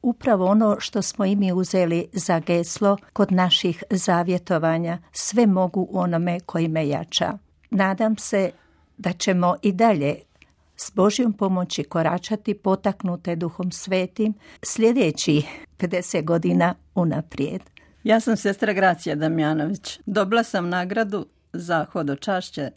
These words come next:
Speaker 2: Asis, Rim, Padao i vrlo sam zahvalna poglavarima svojim koji su mi pružili prigodu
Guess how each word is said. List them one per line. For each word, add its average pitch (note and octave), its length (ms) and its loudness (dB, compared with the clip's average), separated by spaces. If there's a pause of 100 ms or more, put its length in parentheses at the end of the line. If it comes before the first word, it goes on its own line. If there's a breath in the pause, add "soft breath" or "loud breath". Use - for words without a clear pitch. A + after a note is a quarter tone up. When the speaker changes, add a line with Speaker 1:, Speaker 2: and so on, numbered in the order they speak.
(360 soft breath)
Speaker 2:
Asis, F3+ 680 -2
Rim, F#3+ 440 0
Padao F3+ 520 2 (760 soft breath)
i F#3 280 2
vrlo B3 300 2
sam G3 200 -4
zahvalna F3+ 760 2 (440)
poglavarima E3 680 0
svojim F3 380 -2
koji E3 260 0
su E3+ 180 -6
mi E3 280 2 (720 soft breath)
pružili G3 460 0
prigodu E3+ 680 -2